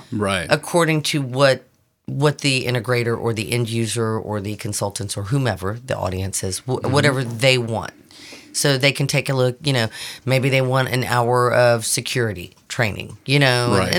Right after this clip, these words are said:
Speaker 2: and obviously an hour is only gonna be at a certain level, you know, a higher level,
Speaker 1: Mm-hmm.
Speaker 2: or maybe they want a deep dive, you know, into something
Speaker 1: Right.
Speaker 2: that's more like navs, right? Networked
Speaker 1: Right.
Speaker 2: A V systems. So, uh, so yeah, so that's something that I'll be working on with him,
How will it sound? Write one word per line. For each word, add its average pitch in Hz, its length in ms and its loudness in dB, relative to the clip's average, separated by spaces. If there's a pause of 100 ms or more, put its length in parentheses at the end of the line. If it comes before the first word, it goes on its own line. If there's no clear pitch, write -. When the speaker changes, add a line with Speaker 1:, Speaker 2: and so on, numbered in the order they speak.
Speaker 2:
and - 20 -6
obviously 196 440 4
an 170 80 2
hour 147 260 2
is 143 100 -2
only 139 180 0
gonna 131 140 -2
be 131 140 -2
at 127 60 0
a 131 60 0
certain 131 360 2
level, 120 440 2
you 165 100 2
know, 117 140 4
a 117 40 0
higher 120 340 2
level, 113 400 2
Speaker 1:
Mm-hmm. 117 320 2 (120)
Speaker 2:
or 147 160 4
maybe 139 260 2
they 135 140 2
want 131 320 2 (420)
a 160 80 6
deep 147 320 -2
dive, - 460 -2
you 127 100 0
know, 123 160 2
into 120 180 0
something 120 320 2
Speaker 1:
Right. - 100 4
Speaker 2:
that's 117 180 -2
more 127 320 2
like 117 220 2
navs, 117 640 0
right? 110 360 2
Networked 113 400 0
Speaker 1:
Right. 120 80 4
Speaker 2:
A - 20 0
V 117 180 -2
systems. 98 520 -4
So, 120 260 2 (400)
uh, 113 380 0 (160)
so - 160 0
yeah, 151 160 4
so - 180 0
that's 156 220 2
something 160 320 0
that 139 100 0
I'll 135 100 -2
be 135 140 -2
working 127 360 -4
on 120 180 -2
with 117 160 -4
him, 120 340 -2